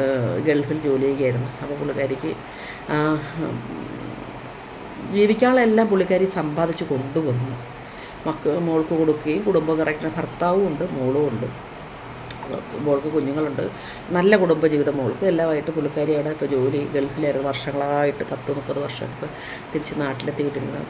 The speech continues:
കുഞ്ഞിൻ്റെ ഒരു സ്നേഹക്കുറവ് കൊണ്ട് അമ്മയുടെ ഒരു തകർച്ചയാണ് അമ്മ അങ്ങനെ പറയുന്നത്.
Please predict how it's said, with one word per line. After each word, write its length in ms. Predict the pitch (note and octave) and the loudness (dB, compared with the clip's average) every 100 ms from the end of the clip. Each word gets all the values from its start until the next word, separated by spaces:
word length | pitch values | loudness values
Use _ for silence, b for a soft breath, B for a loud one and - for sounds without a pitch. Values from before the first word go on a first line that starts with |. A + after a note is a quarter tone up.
| - | -6
കുഞ്ഞിൻ്റെ 360 | D#3+ D#3 D#3 D#3+ | -4 0 4 4
ഒരു 120 | D#3 D#3 | 2 0
സ്നേഹക്കുറവ് 600 | E3+ D3+ D#3+ E3+ E3 D#3 | 0 2 2 0 2 4
കൊണ്ട് 200 | D#3 D3 D3+ - - | 4 2 0 -2 -4
അമ്മയുടെ 360 | D3 D#3 D#3+ E3+ | -2 0 4 4
ഒരു 120 | E3 D#3 | 4 0
തകർച്ചയാണ് 580 | C#3 D3+ D3+ - F3 D#3 | 0 2 0 0 0 0
അമ്മ 180 | D3+ D3 | 0 0
അങ്ങനെ 260 | C3 C#3 | 0 0
പറയുന്നത്. 440 | C#3+ B2 B2 B2 | 0 2 2 0